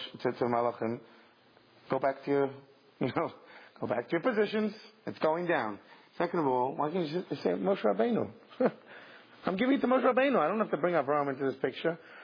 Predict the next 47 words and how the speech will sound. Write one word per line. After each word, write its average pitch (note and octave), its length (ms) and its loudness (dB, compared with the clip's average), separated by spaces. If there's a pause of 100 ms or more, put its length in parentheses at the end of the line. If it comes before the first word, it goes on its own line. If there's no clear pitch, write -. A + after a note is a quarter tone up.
(140)
What A3+ 100 2
was A3 80 2
the G3 60 4
whole F3+ 100 2
concept C#3+ 320 -2
of A#2+ 40 -14
bringing C#3 240 2
Avram A#2+ 580 0 (300)
into B2+ 200 -2
this C3 80 0
picture? C#3+ 280 0
What F3 100 4
was E3 80 0
the D#3 80 4
whole C#3+ 140 2
concept D3 380 0 (160)
of, B2 160 2 (340)
of, A#2+ 160 -2 (120)
of, B2 200 0 (160)
of, A#2+ 160 -2 (180)
of A#2+ 120 2 (260)
busha D#3+ 420 0
that C3 100 0
HaKadosh B2+ 340 -2
Baruch C#3+ 200 0
Hu, B2 260 -2 (280)
um, A#2+ 260 -2
wanted, C3+ 340 -2
wanted C3+ 380 -4
to, C3 60 0 (120)
um, G#2+ 320 -2 (1160)
wanted C3 380 -2
to, A2+ 260 2
uh, G#2 340 0 (360)
uh, - 60 0 (120)
um, A2+ 160 -2
um, A2+ 320 -2
i-, A#2+ 240 -2
i-, - 260 -4 (360)
give D3 160 0
these, B2+ 280 -2
these B2 200 0
malachim B2+ 460 0
something B2 200 -4
to A#2 80 -2
think A#2 240 -4
about? F#2 200 -4